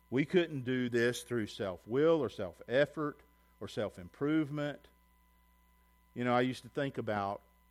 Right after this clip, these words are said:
turning over a new leaf. You know, I knew that the way my life was was not commendable or good. I'm gonna turn over a new leaf,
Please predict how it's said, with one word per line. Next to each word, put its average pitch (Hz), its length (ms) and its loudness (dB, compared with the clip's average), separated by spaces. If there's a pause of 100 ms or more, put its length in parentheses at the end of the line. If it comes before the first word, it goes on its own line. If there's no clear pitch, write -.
(220)
turning 127 320 -2
over 120 320 0
a 110 40 -2
new 110 320 -2
leaf. 110 340 -2 (300)
You 113 100 -6
know, 123 80 4
I 143 80 4
knew 143 300 2
that 117 180 -2
the 110 60 -4
way 120 260 0
my 110 140 0
life 110 400 0
was 101 340 -4
was 101 460 -6
not 107 260 -4 (400)
commendable 127 1000 -2
or 98 140 -6
good. 120 500 -2 (220)
I'm 131 60 -8
gonna 175 140 -2
turn 139 220 -4
over 131 260 -2
a - 20 -4
new 127 240 -6
leaf, 139 200 -4